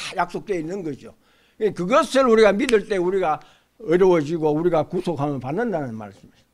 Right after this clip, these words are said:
우리가 살아난다는 얘기, 부활된다는 말씀이죠. 예, 그 다음에 또 한 가지 중요한 것은,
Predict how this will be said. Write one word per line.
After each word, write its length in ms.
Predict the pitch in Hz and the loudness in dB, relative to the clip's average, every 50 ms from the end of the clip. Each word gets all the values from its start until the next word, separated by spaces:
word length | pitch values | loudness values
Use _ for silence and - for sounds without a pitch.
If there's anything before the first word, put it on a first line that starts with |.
| _ - | _ -4
우리가 200 | 160 175 170 160 | -2 -2 -2 -2
살아난다는 800 | - - 240 240 208 170 151 151 202 311 392 226 196 165 139 127 120 | -2 -4 -2 -2 -2 -2 -4 -4 -4 -4 -4 -4 -4 -6 -8 -10 -10
얘기, 100 | 117 117 | -10 -2
부활된다는 720 | - 180 202 214 220 202 180 262 311 254 220 185 165 135 | 2 2 4 4 2 0 -2 -2 0 0 0 0 0 -2
말씀이죠. 420 | 127 117 104 98 - - - - _ _ _ _ _ _ _ _ _ _ _ _ _ _ _ _ _ _ _ _ _ _ _ _ - _ _ _ _ _ _ _ _ _ _ _ - - _ _ - | -4 -6 -8 -14 -18 -20 -20 -20 _ _ _ _ _ _ _ _ _ _ _ _ _ _ _ _ _ _ _ _ _ _ _ _ -20 _ _ _ _ _ _ _ _ _ _ _ -20 -20 _ _ -8
예, 100 | 147 139 | -4 -2
그 100 | 120 185 | 2 4
다음에 220 | 226 233 233 220 | 4 6 6 4
또 140 | 190 - 214 | 2 2 2
한 140 | 185 196 190 | 2 4 4
가지 220 | 196 185 180 170 | 6 6 4 4
중요한 480 | - 175 180 180 180 170 160 156 156 151 | 4 2 2 4 4 4 4 2 2 0
것은, 640 | 147 143 131 - 127 117 131 160 175 247 247 - | 0 -2 -4 -6 -8 -8 -8 -8 -10 -12 -16 -18